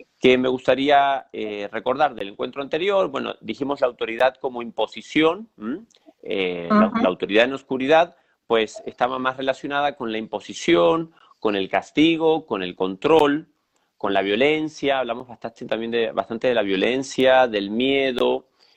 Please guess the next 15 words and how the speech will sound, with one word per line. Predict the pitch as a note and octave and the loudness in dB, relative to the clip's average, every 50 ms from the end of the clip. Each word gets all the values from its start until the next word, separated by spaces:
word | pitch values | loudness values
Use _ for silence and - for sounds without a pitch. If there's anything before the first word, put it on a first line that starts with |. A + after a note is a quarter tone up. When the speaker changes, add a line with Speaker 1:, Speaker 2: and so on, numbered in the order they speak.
| _ _ - | _ _ -2
Speaker 1:
y | - C#3+ D#3 | 2 2 2
de | D3 E3 F3 | 2 2 0
la | - G3+ | 0 0
superioridad, | F#3 - - - C#3+ A#2 - B2+ A#2 G#2+ G#2+ G#2+ G2+ G2 G#2 A2 C#3 D#3+ C#3+ A2 - - _ _ _ _ _ - | -2 -4 -4 -2 -2 -2 2 0 0 2 2 0 0 0 -2 0 2 2 2 2 0 -4 _ _ _ _ _ -14
e-, | A#2 A#2 C3 - - | -12 -12 -12 -8 -8
esta, | A#2+ A2+ - - C3 A#2+ A#2 A2+ A2 - - | -8 -8 -2 0 2 2 4 2 2 0 -4
esta | A2+ - - C3+ | -8 -6 -4 -4
relación | B2 A#2 A2+ A2 - - A#2+ A#2+ B2+ | -2 -2 -2 -4 -4 -4 -4 -4 -2
de | C3 B2+ - | -4 -6 -4
que | - A2 G#2+ | -4 -6 -6
yo | G2 - - A#2 A#2 | -4 -2 0 0 0
estoy | A#2 - - A#2 A2+ A2+ | -2 -2 -2 -2 -2 0
por | - B2+ A#2 G#2+ | 0 0 0 0
arriba | G#2 G#2 G#2+ A2+ A2+ G#2 - | 0 0 0 0 0 0 0
tuyo. | - F#2+ E2 - - - | -2 -6 -8 -8 -10 -18